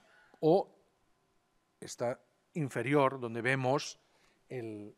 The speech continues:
el, la heráldica, el escudo de, del Marqués de Santillana. Pueden ver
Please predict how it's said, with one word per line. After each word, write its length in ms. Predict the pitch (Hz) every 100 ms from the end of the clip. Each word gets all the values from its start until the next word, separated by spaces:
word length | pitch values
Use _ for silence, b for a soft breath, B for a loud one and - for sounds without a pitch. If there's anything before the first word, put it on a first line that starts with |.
| -
el, 340 | 117 107 104
la 120 | 107
heráldica, 540 | 110 120 127 127 120 127
el 100 | 117
escudo 440 | - - 131 120
de, 240 | 113 113 117 B B B -
del 320 | 120 123 123
Marqués 280 | 123 120 127
de 20 |
Santillana. 580 | 143 139 143 151 156 165 _
Pueden 200 | - 143
ver 200 | 147 156